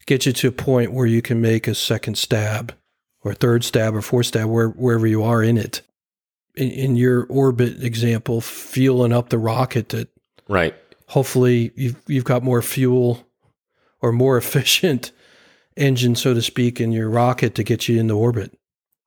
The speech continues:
Speaker 1: Right?
Speaker 2: Right. And, you know, on
Speaker 1: That's
Speaker 2: that
Speaker 1: first and foremost. Just, you gotta survive. You
Speaker 2: And
Speaker 1: gotta live.
Speaker 2: as, uh, entre-, as entrepreneurs ourselves, a lot of times we,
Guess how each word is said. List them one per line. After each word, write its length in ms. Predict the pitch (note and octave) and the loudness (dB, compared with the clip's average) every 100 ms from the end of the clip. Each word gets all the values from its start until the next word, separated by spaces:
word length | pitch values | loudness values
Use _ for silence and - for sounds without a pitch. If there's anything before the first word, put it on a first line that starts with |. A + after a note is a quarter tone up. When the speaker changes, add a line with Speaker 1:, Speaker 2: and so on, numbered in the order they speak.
| _ - - _ _ _ | _ -20 -20 _ _ _
Speaker 1:
Right? 340 | - G#2 A2 - _ | -4 -2 -2 -4 _
Speaker 2:
Right. 260 | - E2+ D#2+ - - _ - _ _ _ _ _ _ _ - | 0 2 0 -6 -20 _ -20 _ _ _ _ _ _ _ -2
And, 80 | G#2+ | 2
you 60 | |
know, 120 | G#2 - | 2 0
on 240 | G#2+ B2+ | 0 2
Speaker 1:
That's 120 | C3 A2 | 2 2
Speaker 2:
that 80 | |
Speaker 1:
first 280 | D3 C#3+ - | 2 0 0
and 120 | B2 A2 | -4 0
foremost. 560 | C3 A#2+ G#2 G2+ - | 0 0 -2 -4 -8
Just, 320 | A#2 - - | -10 -10 -8
you 240 | B2 B2 C3 | -6 -6 -2
gotta 180 | C#3+ A2+ | -2 -2
survive. 640 | - A2 G#2+ G2 G#2 - _ _ _ _ - | -4 -4 -4 -4 -8 -14 _ _ _ _ -2
You 80 | |
Speaker 2:
And 80 | A2+ | 0
Speaker 1:
gotta 100 | G#2+ | 0
live. 380 | A2+ A2 G2+ - _ _ | 0 0 -2 -10 _ _
Speaker 2:
as, 320 | - A2 G#2 G#2 | -2 0 2 2
uh, 200 | F#2 F2 | 2 2
entre-, 340 | G2+ A2 A2+ | -2 -2 -4
as 160 | - F#2+ | -4 0
entrepreneurs 640 | G2 A#2+ - G#2+ G#2 F#2 | 0 -2 -4 -2 0 0
ourselves, 460 | E2+ - F#2+ F2+ D#2+ | -2 0 0 0 0
a 60 | |
lot 180 | E2 F2 | 0 0
of 60 | D#2+ | -2
times 300 | F2+ F2 D#2 | -4 -4 -4
we, 280 | E2 D2+ | -6 -6